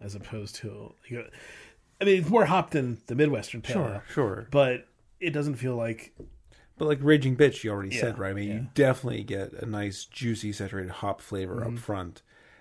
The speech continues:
Speaker 2: And, and this one kind of goes straight into the, the more Belgian character.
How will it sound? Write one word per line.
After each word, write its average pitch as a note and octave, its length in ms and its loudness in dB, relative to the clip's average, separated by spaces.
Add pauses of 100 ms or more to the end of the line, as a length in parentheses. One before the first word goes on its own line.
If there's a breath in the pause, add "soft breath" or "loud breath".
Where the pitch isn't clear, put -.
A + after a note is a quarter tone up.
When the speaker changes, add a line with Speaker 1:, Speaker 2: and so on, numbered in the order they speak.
Speaker 2:
And, G2 240 -6
and G2+ 200 -4
this A2+ 200 -4
one G#2 280 -4
kind G2+ 200 -6
of G2 80 -10
goes G2 180 -6
straight G#2 300 -4
into G2+ 600 -6 (480 soft breath)
the, G#2 480 -8 (360)
the A#2 120 -8
more A2 180 0
Belgian G2 480 -4
character. F2+ 640 -10